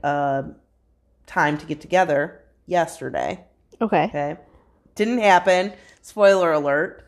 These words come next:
Speaker 1: Um, so we were talking, and I was like, "Wow, I could really like this guy. Like, that hasn't happened in a long
Speaker 2: Uh-huh.
Speaker 1: time."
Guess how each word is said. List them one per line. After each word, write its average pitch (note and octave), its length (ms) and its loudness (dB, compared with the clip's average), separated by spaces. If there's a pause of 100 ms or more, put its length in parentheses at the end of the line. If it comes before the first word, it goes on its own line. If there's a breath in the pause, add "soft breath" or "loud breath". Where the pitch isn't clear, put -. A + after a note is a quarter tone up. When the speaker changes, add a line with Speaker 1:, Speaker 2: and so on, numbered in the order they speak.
(500 soft breath)
Speaker 1:
Um, E3+ 600 0 (320)
so G#3+ 280 -2
we G#3+ 180 -4
were G3+ 120 -4
talking, F#3+ 760 -2
and F3+ 140 -2
I F3+ 240 4
was F#3 240 -6
like, G3 240 0
"Wow, B3+ 400 2
I G#3 160 4
could F#3+ 500 -6
really F#3 380 0
like C4+ 360 2
this D#3+ 220 -2
guy. C#3+ 240 2
Like, F3 180 -2
that G3+ 120 2
hasn't F3+ 340 -2
happened F3 260 -2
in F3+ 80 -2
a - 40 -2
long A#3 200 6
Speaker 2:
Uh-huh. G3+ 160 4
Speaker 1:
time." A#3+ 340 -4